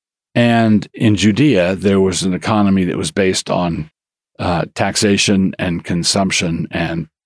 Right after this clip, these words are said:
public works projects, like Herod's temple or, you know, so on. And he, he,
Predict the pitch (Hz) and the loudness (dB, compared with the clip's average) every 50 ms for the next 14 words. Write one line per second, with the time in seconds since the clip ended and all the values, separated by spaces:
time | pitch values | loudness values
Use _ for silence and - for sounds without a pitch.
0 | _ _ _ _ _ _ - - 104 90 87 92 80 - 85 87 98 92 - - | _ _ _ _ _ _ -6 -4 -4 -2 -2 -4 -4 -4 -2 0 0 0 -2 -4
1 | - - - - _ _ _ - - 80 78 76 - - - - - - - - | -6 -8 -8 -10 _ _ _ -6 -4 -4 -4 -4 -6 -8 -8 -8 -8 -8 -8 -8
2 | - - - - - 87 90 85 82 - - - - - 85 78 78 80 82 82 | -10 -12 -12 -8 -6 -4 -2 -2 -2 -2 -4 -6 -4 -4 -4 -4 -4 -4 -6 -4
3 | 82 - - - - - - - - - - - 107 101 - - - - _ _ | -4 -4 -4 -6 -6 -8 -10 -14 -18 -16 -12 -8 -8 -8 -8 -8 -12 -16 _ _
4 | - - 95 - - - - _ _ _ _ _ _ _ _ _ _ _ - - | -4 -2 -2 -2 -2 -6 -10 _ _ _ _ _ _ _ _ _ _ _ -4 -2
5 | 151 147 127 120 113 - - - - - 143 135 127 123 - - - - 98 - | 0 2 2 2 0 -2 -4 -8 -2 0 2 4 4 2 2 -2 -6 -12 -10 -8
6 | 98 107 - | -8 -8 -8